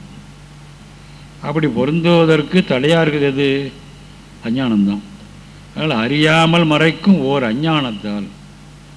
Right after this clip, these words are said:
உணராமல் மூடும் ஒரு மாயையால், ஞானக்கண் திறந்து பார்க்காத உலகத்தவர்கள், அப்படி உலக மக்களுக்கு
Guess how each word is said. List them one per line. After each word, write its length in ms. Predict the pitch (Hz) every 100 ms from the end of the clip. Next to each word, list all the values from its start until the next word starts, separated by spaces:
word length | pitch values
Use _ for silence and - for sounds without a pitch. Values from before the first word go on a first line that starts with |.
| - - - - - -
உணராமல் 680 | 127 147 165 175 175 170 131
மூடும் 400 | 127 165 165 147
ஒரு 160 | 131 147
மாயையால், 600 | 113 110 101 98 107 90 - - - - - - - - - - - - - - - - - -
ஞானக்கண் 640 | 120 147 175 196 202 180 165
திறந்து 400 | 147 156 170 180
பார்க்காத 560 | 143 139 156 156 156 147
உலகத்தவர்கள், 800 | 127 151 151 135 123 117 113 113 - - - - - - - - - - - - - -
அப்படி 240 | 151 151 156
உலக 280 | 147 175
மக்களுக்கு 480 | 185 170 170 160 170